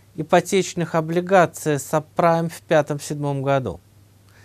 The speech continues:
Соединённые Штаты требуют от Deutsche Банка за досудебное урегулирование четырнадцать миллиардов долларов.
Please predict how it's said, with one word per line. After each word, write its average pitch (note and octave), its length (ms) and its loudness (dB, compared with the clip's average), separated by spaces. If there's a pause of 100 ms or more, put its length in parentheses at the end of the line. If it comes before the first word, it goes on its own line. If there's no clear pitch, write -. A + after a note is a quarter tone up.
(260)
Соединённые D#3 380 -2
Штаты G3+ 440 0
требуют D3 600 0
от C#3 120 0
Deutsche C3+ 420 -4
Банка F#3 800 2 (880)
за D3 400 4
досудебное C#3 880 0
урегулирование E3+ 1120 0 (380)
четырнадцать E3+ 960 0 (260)
миллиардов C#3 720 2 (460)
долларов. G#2 420 0